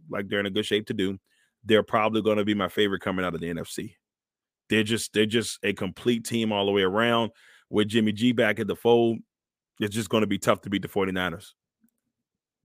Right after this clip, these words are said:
Really tough to beat the forty-niners. So right now, they're my favorite, even with, you know, the Vikings, you know, with eight and two record, even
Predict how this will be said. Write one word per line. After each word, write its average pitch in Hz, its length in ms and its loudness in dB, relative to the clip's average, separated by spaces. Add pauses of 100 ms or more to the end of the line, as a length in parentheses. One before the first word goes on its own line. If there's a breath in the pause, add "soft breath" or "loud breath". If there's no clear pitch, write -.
Really 131 440 6
tough 104 220 -2
to 101 80 -4
beat 98 120 -4
the - 60 -16
forty-niners. 82 560 -6
So 85 260 -4 (460 loud breath)
right 104 220 6
now, 113 140 2
they're 113 120 6
my 101 160 2
favorite, 104 340 4 (460)
even 120 320 2
with, 117 280 2 (400)
you 113 120 0
know, 90 240 2
the 98 120 0
Vikings, 104 540 0 (100)
you 123 140 -4
know, 92 160 2
with 98 180 2
eight 98 140 2
and 98 140 -6
two 101 160 -2
record, 92 260 0
even 113 160 0